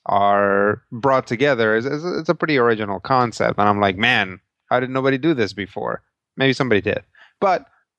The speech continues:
doesn't matter. The execution of this is e-, essentially, it's super cute. Uh, the character's really cute. All the designs are really cute. Um, some of the aliens are scary without, you know, being, like,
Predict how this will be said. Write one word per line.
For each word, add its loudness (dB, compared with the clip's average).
doesn't 2
matter. 0
The 0
execution -4
of -6
this -2
is -6
e-, 4
essentially, 0
it's -2
super -2
cute. -2
Uh, 2
the 2
character's 0
really 2
cute. 0
All 2
the 0
designs 0
are 2
really 2
cute. 0
Um, 0
some 0
of 2
the 2
aliens 2
are 2
scary 0
without, 0
you -6
know, -4
being, 2
like, -2